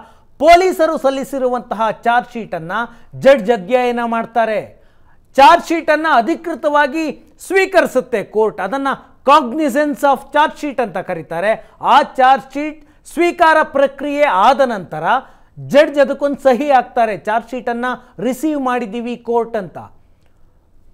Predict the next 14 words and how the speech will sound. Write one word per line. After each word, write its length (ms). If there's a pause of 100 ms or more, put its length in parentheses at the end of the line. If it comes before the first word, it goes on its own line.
(220)
ಜಡ್ಜ್ಗೆ 480
ಅಧಿಕಾರ 460
ಇರುತ್ತೆ 540
ಚಾರ್ಜ್ 340
ಶೀಟ್ 200
ಅನ್ನ 260
ರಿಸೀವ್ 360
ಮಾಡೋದಕ್ಕೂ 540
ಮತ್ತು 240
ತಿರಸ್ಕಾರ 560
ಮಾಡೋದಕ್ಕೆ. 800 (240)
ಚಾರ್ಜ್ 320
ಶೀಟ್ 220
ಅನ್ನ 140